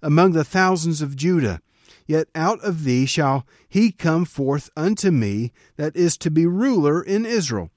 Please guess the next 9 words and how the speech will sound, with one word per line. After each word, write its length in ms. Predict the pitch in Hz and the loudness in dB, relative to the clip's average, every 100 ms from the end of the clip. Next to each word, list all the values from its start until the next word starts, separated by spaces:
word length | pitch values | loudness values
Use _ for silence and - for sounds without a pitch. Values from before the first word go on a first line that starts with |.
| _ _ _ - | _ _ _ -2
whose 220 | 175 147 | 0 2
goings 400 | 175 190 240 - | 2 2 0 -2
forth 360 | - 185 208 190 | -2 0 0 -2
have 220 | 165 139 | -4 -2
been 200 | 160 175 | 0 0
from 300 | - 170 170 | 0 0 0
of 240 | 165 156 - | -2 -4 -4
old, 500 | 175 202 139 98 87 - _ _ | 0 2 2 0 -8 -16 _ _
from 360 | - 147 143 | -2 2 2